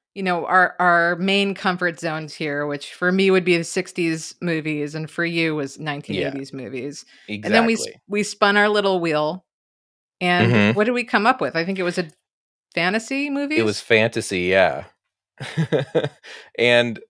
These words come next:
Speaker 2: in some ways you would think that, like, maybe both of us would bring a movie that we've seen and we wanna make the other person watch and hopefully love or, or whatever. But this episode we actually did both.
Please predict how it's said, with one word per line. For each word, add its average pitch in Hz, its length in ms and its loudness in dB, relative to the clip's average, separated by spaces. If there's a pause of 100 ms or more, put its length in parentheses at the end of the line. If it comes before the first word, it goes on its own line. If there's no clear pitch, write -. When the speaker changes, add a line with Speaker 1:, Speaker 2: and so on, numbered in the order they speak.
(220)
Speaker 2:
in 131 240 2
some 170 300 4
ways 135 400 2
you 123 100 -4
would 113 160 -2
think 113 260 0
that, 113 180 4
like, 107 220 0
maybe 104 280 2
both 101 280 4
of 98 80 -4
us 98 220 2
would 95 180 -2
bring 95 560 0 (240)
a 95 80 2
movie 92 840 -2 (360)
that 87 140 4
we've 85 180 -4
seen 127 520 4
and 107 100 2
we 101 80 2
wanna 95 300 2
make 92 240 -2
the 98 100 -2
other 92 160 0
person 90 800 -6
watch 95 480 2
and 82 300 -10 (100)
hopefully 87 420 -4
love 92 440 2
or, 80 440 -6 (400)
or 82 140 -6
whatever. 101 380 2
But 95 200 0
this 160 160 0
episode 113 420 2
we 101 120 0
actually 104 260 -2
did 95 240 -6 (180)
both. 98 220 -2